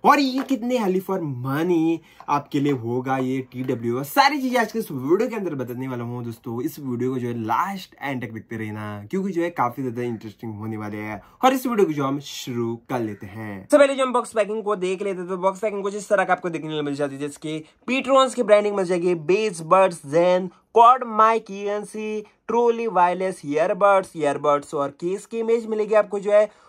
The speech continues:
और यहाँ पे जो आपको क्लियर कॉलिंग मिल जाएगी, फिफ्टी आवर्स का टोटल प्लेबैक टाइम मिल जाएगा। एड की तरफ देखी जाए तो यहाँ पे कुछ हाइलाइटर्स मेंशंस किया है,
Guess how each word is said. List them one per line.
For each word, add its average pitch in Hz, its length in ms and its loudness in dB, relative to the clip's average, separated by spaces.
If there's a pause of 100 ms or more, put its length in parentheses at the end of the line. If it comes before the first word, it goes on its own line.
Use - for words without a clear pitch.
(180)
और 240 280 8
यहाँ 220 340 -2 (100)
पे 220 160 2
जो 208 140 -4
आपको 196 240 -2
क्लियर 185 440 0
कॉलिंग 185 340 0 (140)
मिल 175 180 -6
जाएगी, 170 360 -2
फिफ्टी 170 400 -4
आवर्स 151 280 0
का 160 100 -8
टोटल 120 340 -8
प्लेबैक 117 420 0
टाइम 247 160 2
मिल 202 120 -2
जाएगा। 175 360 -2
एड 233 120 -8
की 254 80 -4
तरफ 240 260 2
देखी 185 260 -2
जाए 185 280 0
तो 180 100 -4
यहाँ 165 300 0
पे 175 120 -4
कुछ 160 220 -8
हाइलाइटर्स 139 580 -4
मेंशंस 131 520 -6
किया 127 320 0
है, 131 160 2